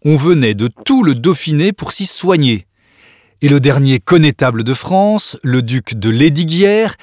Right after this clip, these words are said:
y allait pour soigner sa sciatique. Voyageons dans le temps un instant, au début des années dix-neuf cent vingt. On vient d'importer d'Angleterre le terme week-end.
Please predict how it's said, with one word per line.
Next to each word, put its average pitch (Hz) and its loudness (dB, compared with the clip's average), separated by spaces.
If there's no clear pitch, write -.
y 202 0
allait 175 4
pour 131 -10
soigner 127 -2
sa 131 -6
sciatique. - -6
Voyageons 226 0
dans 160 0
le 143 0
temps 208 -2
un 147 0
instant, 110 -6
au 143 2
début 160 -2
des 123 -4
années 143 0
dix-neuf 131 -4
cent 104 -8
vingt. 90 -14
On 202 2
vient 240 2
d'importer 156 -2
d'Angleterre 147 -2
le 139 2
terme 202 0
week-end. 107 -4